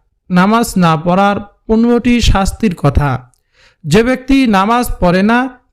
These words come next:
তাকে আল্লাহ সুবহানাহু ওয়া তাআলা দুনিয়াতে ছয়টি শাস্তি দিবেন। এক নাম্বার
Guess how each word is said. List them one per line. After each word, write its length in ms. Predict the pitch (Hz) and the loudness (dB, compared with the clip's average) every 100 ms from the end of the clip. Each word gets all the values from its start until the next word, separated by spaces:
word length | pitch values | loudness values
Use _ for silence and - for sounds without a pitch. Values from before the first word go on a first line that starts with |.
| - | -4
তাকে 380 | 180 170 180 170 | -2 0 0 0
আল্লাহ 420 | 185 185 170 160 | 0 2 2 0
সুবহানাহু 520 | 151 - 165 160 175 156 | 0 0 0 0 0 0
ওয়া 100 | 139 | -2
তাআলা 520 | 147 143 160 190 240 - _ _ | 0 0 2 0 -2 -10 _ _
দুনিয়াতে 760 | 147 127 190 220 247 247 254 262 262 _ | -6 0 2 2 0 0 0 0 -6 _
ছয়টি 500 | - - 240 247 254 | -2 0 2 0 -2
শাস্তি 440 | 220 175 - - 151 | 0 0 -2 -2 0
দিবেন। 380 | 135 135 135 127 _ _ _ _ _ _ - | 2 2 0 -2 _ _ _ _ _ _ -6
এক 240 | 196 - | -2 0
নাম্বার 400 | 240 247 214 175 | 0 2 2 0